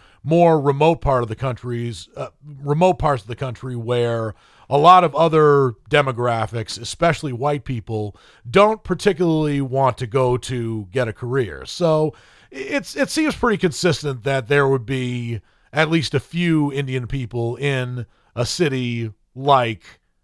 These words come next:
Rapid City, South Dakota. And it's, it's probably one of the more diverse places.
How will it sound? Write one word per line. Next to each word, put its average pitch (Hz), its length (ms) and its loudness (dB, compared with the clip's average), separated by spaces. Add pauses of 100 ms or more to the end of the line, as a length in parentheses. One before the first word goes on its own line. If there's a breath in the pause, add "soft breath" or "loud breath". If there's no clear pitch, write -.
(180)
Rapid 135 420 2
City, 107 560 -6 (100)
South 120 340 -2
Dakota. 104 540 -4 (500 soft breath)
And 156 360 0
it's, 165 200 -12
it's 202 220 -4
probably 240 320 4
one 180 160 0
of 156 60 0
the 147 60 0
more 135 520 2
diverse 113 480 -2
places. 67 680 -16